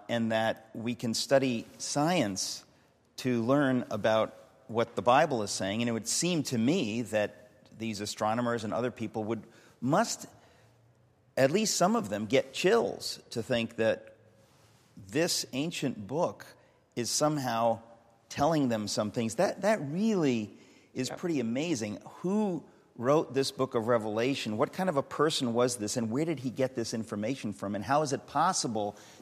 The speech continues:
Speaker 1: that this corresponds with what we, top astronomers, know about the movement of these heav-,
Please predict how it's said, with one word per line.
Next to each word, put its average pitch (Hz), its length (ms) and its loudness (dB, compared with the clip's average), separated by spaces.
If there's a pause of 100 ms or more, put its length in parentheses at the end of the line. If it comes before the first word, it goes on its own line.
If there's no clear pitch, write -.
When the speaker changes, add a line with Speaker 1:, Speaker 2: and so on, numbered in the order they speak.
Speaker 1:
that 113 120 -10
this 143 160 -2
corresponds 143 760 -2
with 120 180 -2
what 117 220 0
we, 123 540 0 (460)
top 156 300 0
astronomers, 127 720 -4
know 117 580 0 (380)
about 117 540 4
the 117 60 -2
movement 120 360 2
of 107 80 -2
these 107 160 -6
heav-, 123 160 -2